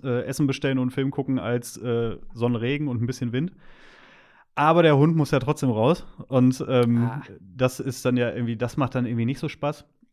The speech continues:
Speaker 1: Oder jetzt dann auch mit Kinderwagen und so, ist das auch irgendwie alles ein bisschen doof. Deswegen gibt's zwei kosmetische Punkte Abzug. Äh, aber grundsätzlich ist Herbst schon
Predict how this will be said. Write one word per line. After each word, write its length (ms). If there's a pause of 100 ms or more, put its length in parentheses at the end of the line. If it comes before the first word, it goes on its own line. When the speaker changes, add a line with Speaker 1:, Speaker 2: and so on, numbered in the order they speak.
(140)
Speaker 1:
Oder 220
jetzt 240
dann 140
auch 100
mit 140
Kinderwagen 380
und 60
so, 100
ist 80
das 80
auch 120
irgendwie 160
alles 180
ein 40
bisschen 160
doof. 120
Deswegen 300
gibt's 240
zwei 200
kosmetische 520
Punkte 320
Abzug. 400 (500)
Äh, 60
aber 460
grundsätzlich 640
ist 360 (360)
Herbst 520
schon 680